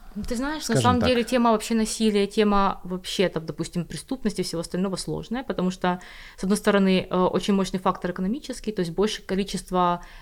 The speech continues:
Speaker 1: э, насилия проявляется в, э, регионах, да, в Америке, по-моему, было проведено, э, С Ш А,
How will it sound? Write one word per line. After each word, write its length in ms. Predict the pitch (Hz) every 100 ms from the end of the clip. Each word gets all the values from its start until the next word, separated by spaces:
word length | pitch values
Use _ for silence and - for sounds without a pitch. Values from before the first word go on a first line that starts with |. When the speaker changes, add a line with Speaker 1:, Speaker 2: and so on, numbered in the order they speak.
| -
Speaker 1:
э, 300 | 185 175 175
насилия 600 | 175 - 185 180 247 311
проявляется 640 | - 185 180 226 247 202
в, 480 | 170 190 226 269 269 - -
э, 420 | 185 180 180 180 -
регионах, 500 | 190 175 196 320 -
да, 60 |
в 40 | 180
Америке, 320 | 175 175 165
по-моему, 160 | 180 165
было 100 | -
проведено, 480 | - 175 165 165 -
э, 80 | - -
С 100 | -
Ш 140 | -
А, 120 | 165